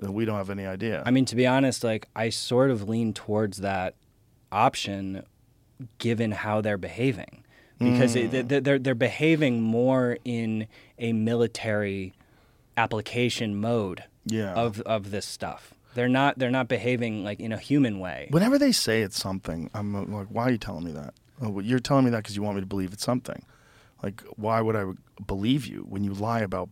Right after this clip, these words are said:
Speaker 1: basically everything?" If
Speaker 2: Mm-hmm.
Speaker 1: they lie about Nord Stream, they lie about the Gulf of Tonkin, they lie about,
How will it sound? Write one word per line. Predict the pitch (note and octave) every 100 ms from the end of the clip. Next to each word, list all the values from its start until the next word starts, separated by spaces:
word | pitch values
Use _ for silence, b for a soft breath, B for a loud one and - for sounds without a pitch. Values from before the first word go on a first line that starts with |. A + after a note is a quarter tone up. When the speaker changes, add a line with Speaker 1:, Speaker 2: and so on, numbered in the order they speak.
| _
Speaker 1:
basically | A2 B2+ - G#2 F#2+ F2+
everything?" | A#2+ F#2+ - - - b b b
If | A2+
Speaker 2:
Mm-hmm. | G#2+
Speaker 1:
they | A#2
lie | A#2+ B2 A#2+
about | A2+ G#2+
Nord | G2+ A#2+ A#2+
Stream, | G#2+ - G2 E2+ D#2
they | G2
lie | G#2+ A2 A2
about | G#2 G#2 G2+ F#2+ - - _
the | A2+
Gulf | G#2 A#2+ G#2+
of | G2+
Tonkin, | - A#2+ A2+ A2 F#2+ F2+
they | F#2+
lie | G#2 A2 A2
about, | G2+ G#2 G2